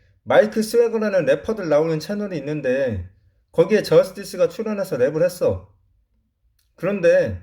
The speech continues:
그 랩 가사가 참 우습더라. 앨범을 냈는데 주변에서 반응이 뜨겁다고 하는데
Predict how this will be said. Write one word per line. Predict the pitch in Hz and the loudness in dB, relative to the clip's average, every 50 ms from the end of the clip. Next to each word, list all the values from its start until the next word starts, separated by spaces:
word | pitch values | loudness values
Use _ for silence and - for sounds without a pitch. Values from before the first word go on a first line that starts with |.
| _ _ _ _ _ _ _ _ _ _ _ _ _ _ _ _ _ _ _ _ _ _ | _ _ _ _ _ _ _ _ _ _ _ _ _ _ _ _ _ _ _ _ _ _
그 | _ - 185 | _ -2 0
랩 | 175 151 160 165 160 | 4 6 6 4 4
가사가 | - 160 156 - 170 160 180 202 190 131 95 85 - _ _ _ _ _ _ _ _ _ _ | 0 -6 -4 -2 -2 -2 0 -2 -2 -2 -4 -8 -14 _ _ _ _ _ _ _ _ _ _
참 | - - - 240 233 180 143 | -16 -10 -6 -4 -2 -2 -4
우습더라. | 131 - - - - 202 180 190 214 - 104 - - _ _ _ _ _ _ _ _ _ _ _ _ _ _ _ _ _ _ _ _ _ _ _ _ _ _ _ _ _ _ - | -6 -8 -8 -2 2 2 4 2 2 -2 -10 -12 -16 _ _ _ _ _ _ _ _ _ _ _ _ _ _ _ _ _ _ _ _ _ _ _ _ _ _ _ _ _ _ 4
앨범을 | 117 139 175 175 196 196 202 190 | 4 4 6 6 2 0 0 -2
냈는데 | 160 127 120 127 127 127 - 180 175 135 95 90 - - _ _ _ _ _ _ | -2 -2 -2 -2 -4 0 2 2 2 2 0 -4 -8 -16 _ _ _ _ _ _
주변에서 | - 156 156 190 185 180 175 156 160 151 | -10 -4 2 2 2 2 2 -2 -2 -6
반응이 | - - 135 160 156 147 143 147 | -4 -6 -6 -4 -4 -4 -4 -4
뜨겁다고 | - 214 220 220 - 202 185 165 170 | -4 -4 -4 -2 0 0 0 0 0
하는데 | 151 190 202 190 190 208 214 226 233 254 _ | -2 -2 -6 -6 -6 -4 -2 -2 -4 -6 _